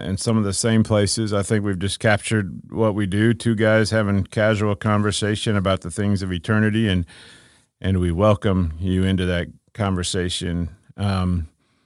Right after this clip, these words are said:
I appreciate, I appreciate your help, Corey. They, uh, I think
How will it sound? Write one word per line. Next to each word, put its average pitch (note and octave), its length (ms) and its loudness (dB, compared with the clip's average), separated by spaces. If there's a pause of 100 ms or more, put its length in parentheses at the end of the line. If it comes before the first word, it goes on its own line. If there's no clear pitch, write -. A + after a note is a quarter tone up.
(1040)
I A#2+ 140 8
appreciate, A#2+ 600 4 (760)
I A#2 80 -6
appreciate A#2+ 440 2
your G2+ 140 4
help, A2+ 280 6
Corey. G2+ 440 2
They, G2 300 0
uh, F#2+ 340 0 (440)
I C3+ 100 -2
think C#3 300 6